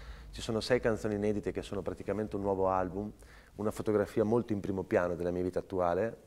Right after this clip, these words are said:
eh, di quello che sono stato nell'ultimo periodo, eh, molto intima anche, quindi un'altra volta, mm,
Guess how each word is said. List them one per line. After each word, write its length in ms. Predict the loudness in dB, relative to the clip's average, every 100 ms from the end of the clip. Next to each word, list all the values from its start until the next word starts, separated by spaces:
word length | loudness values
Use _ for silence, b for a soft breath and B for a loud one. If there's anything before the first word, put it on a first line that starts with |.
| -6
eh, 240 | -4 -2
di 80 | -2
quello 180 | -2 -2
che 100 | -4
sono 220 | -4 -4
stato 200 | -4 -4
nell'ultimo 380 | -4 -4 -4 -4
periodo, 500 | -4 -2 -2 -4 -6 B B B B
eh, 540 | -2 2 2 0 0 -2
molto 400 | -2 0 0 -2
intima 480 | -4 -4 -6 -4 -4
anche, 460 | -4 -6 -8 -8 -6
quindi 720 | -4 -2 0 0 0 2 0
un'altra 340 | 0 0 0
volta, 340 | 2 2 2
mm, 260 | 0 -2 -6